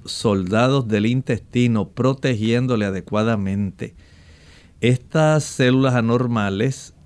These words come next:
se van a reproducir dentro de nuestro sistema digestivo y van a causar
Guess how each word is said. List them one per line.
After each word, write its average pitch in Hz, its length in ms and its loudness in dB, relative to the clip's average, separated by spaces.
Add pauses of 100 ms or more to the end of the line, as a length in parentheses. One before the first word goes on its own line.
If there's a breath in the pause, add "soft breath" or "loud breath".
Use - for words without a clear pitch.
(420)
se 104 320 -2
van 113 280 0
a 127 100 0
reproducir 117 840 0
dentro 113 640 0
de 107 100 0
nuestro 107 400 -6
sistema 110 1120 -4
digestivo 107 840 -4 (600 soft breath)
y 110 120 2
van 151 200 4
a 175 80 0
causar 160 640 0